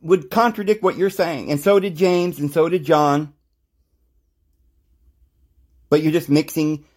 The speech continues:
and matching and contradicting. But you've got to open your eyes to see that you're doing this. And this is why I'm making this video, not to humiliate you, because I'm not gonna use your name here. But I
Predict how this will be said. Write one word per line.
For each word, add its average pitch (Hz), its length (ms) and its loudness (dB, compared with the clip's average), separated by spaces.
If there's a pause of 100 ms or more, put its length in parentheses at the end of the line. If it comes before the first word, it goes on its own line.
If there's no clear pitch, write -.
(220)
and 135 140 -2
matching 139 640 -2
and 135 140 -2
contradicting. 147 920 -4 (1000)
But 143 160 2
you've 147 160 -2
got 156 220 2
to 165 80 0
open 160 300 0
your 147 100 0
eyes 175 220 0
to 143 100 -10
see 165 200 -6
that 151 100 -6
you're 135 100 -4
doing 156 320 0
this. 87 240 -10
And 131 100 -2
this 151 140 -4
is 165 120 -8
why 170 180 0
I'm 151 80 -2
making 151 240 -4
this 127 100 -2
video, 151 220 -2
not 147 280 -2
to 160 140 -16 (300)
humiliate 156 640 2
you, 120 160 -2
because 147 360 -4 (480)
I'm 147 120 -2
not 170 140 0
gonna 190 120 -2
use 190 220 -4
your 185 80 0
name 170 300 0
here. 117 260 -6 (1500)
But 175 180 4
I 165 240 0